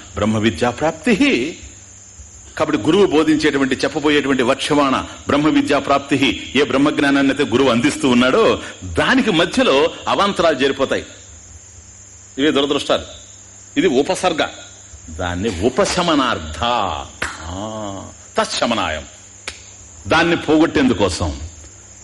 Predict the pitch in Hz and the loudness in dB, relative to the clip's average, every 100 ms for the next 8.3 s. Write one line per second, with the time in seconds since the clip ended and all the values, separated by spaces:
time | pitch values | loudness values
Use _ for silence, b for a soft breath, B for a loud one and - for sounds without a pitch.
0 | - - - - - - 127 135 143 143 | -20 -20 -20 -20 -20 -4 -2 0 -2 0
1 | 180 156 156 147 151 143 160 254 311 - | 0 2 2 0 2 2 4 4 4 -2
2 | - - 104 107 131 185 240 254 - 170 | -14 -10 -4 0 2 4 4 2 0 0
3 | 131 - 110 92 85 85 - 87 76 80 | 0 2 0 0 0 -2 -2 -4 -6 -10
4 | - - - - - - - - - - | -18 -20 -20 -20 -20 -20 -20 -20 -20 -20
5 | - - - - - - - - - - | -20 -20 -20 -20 -20 -20 -20 -20 -20 -20
6 | - - - 127 170 330 - - - - | -20 -20 -4 -2 0 -4 -6 -18 -20 -20
7 | - - - - - 98 110 95 107 92 | -20 -14 -10 -6 -2 0 0 0 -2 0
8 | 208 254 | 0 -2